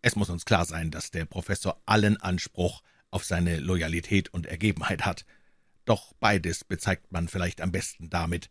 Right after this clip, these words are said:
dass man die nötigen Schritte zur Aufklärung dieses seltsamen Rätsels unternimmt.“ „Hoffentlich, Mister Holmes.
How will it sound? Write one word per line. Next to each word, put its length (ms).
dass 240
man 180
die 120
nötigen 400
Schritte 340
zur 180
Aufklärung 520
dieses 480
seltsamen 600
Rätsels 500
unternimmt.“ 520
„Hoffentlich, 520
Mister 400
Holmes. 240